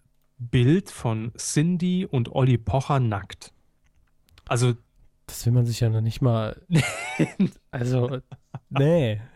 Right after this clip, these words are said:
Speaker 1: Und da war für mich diese, dieser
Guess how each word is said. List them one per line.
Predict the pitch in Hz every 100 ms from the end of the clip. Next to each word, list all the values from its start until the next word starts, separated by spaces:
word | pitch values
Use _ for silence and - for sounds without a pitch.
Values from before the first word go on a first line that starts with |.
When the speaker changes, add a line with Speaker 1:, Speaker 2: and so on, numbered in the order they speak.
| - - - - -
Speaker 1:
Und | 170 156 -
da | 180 214 214 - -
war | 165
für | - 147
mich | 160 -
diese, | - 160 156 139
dieser | 139 131